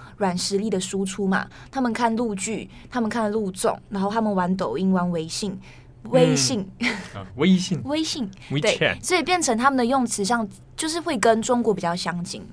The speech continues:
Speaker 1: 但是在我这一代，甚至是我哥哥姐姐那一代更早之前，我们可能是受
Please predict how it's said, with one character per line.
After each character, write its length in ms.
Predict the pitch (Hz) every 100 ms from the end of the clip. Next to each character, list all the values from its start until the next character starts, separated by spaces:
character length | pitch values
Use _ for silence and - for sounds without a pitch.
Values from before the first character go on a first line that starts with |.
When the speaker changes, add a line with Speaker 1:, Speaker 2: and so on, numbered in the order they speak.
| -
Speaker 1:
但 120 | 311
是 120 | 320
在 140 | 311
我 160 | 262 165
这 180 | - 214
一 40 |
代， 180 | 202 208
甚 160 | 202 233
至 100 | 247
是 260 | - 240 226 - -
我 100 | 190
哥 120 | 220
哥 120 | 247
姐 100 | 262
姐 140 | 202 196
那 180 | 214
一 60 | 180
代 220 | 185 127
更 240 | - 262 202
早 240 | - -
之 240 | - 214 208
前， 240 | - - - -
我 80 | 220
们 100 | 220
可 100 | 262
能 160 | 214 220
是 140 | 262
受 320 | - 277 240